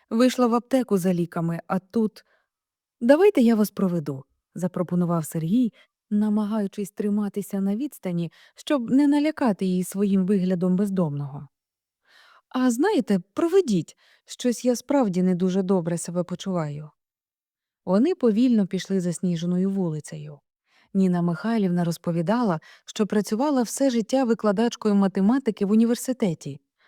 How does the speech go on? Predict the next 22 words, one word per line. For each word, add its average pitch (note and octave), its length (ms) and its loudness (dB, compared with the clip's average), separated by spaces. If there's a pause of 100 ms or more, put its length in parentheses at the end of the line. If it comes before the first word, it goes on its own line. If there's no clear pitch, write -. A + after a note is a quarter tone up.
(140)
тепер C4 360 -2
на D4 120 -2
пенсії. D#3+ 640 -8 (600)
Чоловік G#3+ 640 -6 (100)
помер G#3+ 400 -2
три F#3 200 -4
роки F#3 320 -6
тому, D3+ 460 -8 (240)
живе A#3+ 320 2
сама. D#3+ 480 -2 (600)
Діти A#3+ 360 4
у F3 80 4
Польщі, G#3+ 720 -2
приїжджають G3 680 0
рідко. D#3 480 -6 (880)
«А F4 140 4
ви C4+ 200 4
чим A#3 240 4
займаєтеся?» G3+ 880 2 (240)
раптом D#3+ 380 -8
спитала E3 440 -8
вона. E3 340 -4